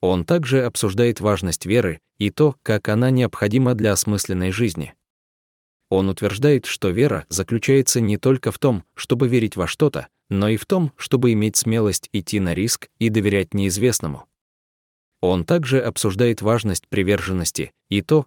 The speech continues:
как она необходима для полноценной жизни. Он утверждает, что обязательство заключается не только в том, чтобы дать обещание, но и в том, чтобы выполнить его.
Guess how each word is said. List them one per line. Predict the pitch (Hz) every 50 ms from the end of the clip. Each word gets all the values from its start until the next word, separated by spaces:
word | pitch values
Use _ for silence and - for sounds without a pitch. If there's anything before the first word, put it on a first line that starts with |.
| _ -
как | - 107 101 - -
она | 104 107 117 127
необходима | 131 117 113 101 - - 101 104 113 127 131 123 113
для | 98 104 104
полноценной | - - 104 101 98 90 - - 90 87 85 87 90
жизни. | 90 98 120 104 80 85 73 67 - _ _ _ _ _ _ _ _ _ _ _ _ _ _ _ _ _ _ _
Он | 98 95 95 95
утверждает, | 95 - 101 101 95 101 117 143 139 127 - -
что | - - - 101
обязательство | 95 95 92 90 117 143 - - 76 - - 78 71 - - _ _ -
заключается | - 92 85 - 123 123 - 165 170 151 - - 139 123
не | 117 113 107
только | - 127 131 127 - - 107
в | -
том, | - 143 131 107 87 - _
чтобы | - - - - 120 123 127
дать | 117 110 101 -
обещание, | 90 85 92 85 - - 135 127 104 78 69 65 - _ _ _ -
но | 101 101 110 117
и | 113
в | - -
том, | - 180 170 147 131 -
чтобы | - - - 120 110 120
выполнить | 110 127 120 - - 104 101 95 92 82 -
его. | 104 95 90 85 76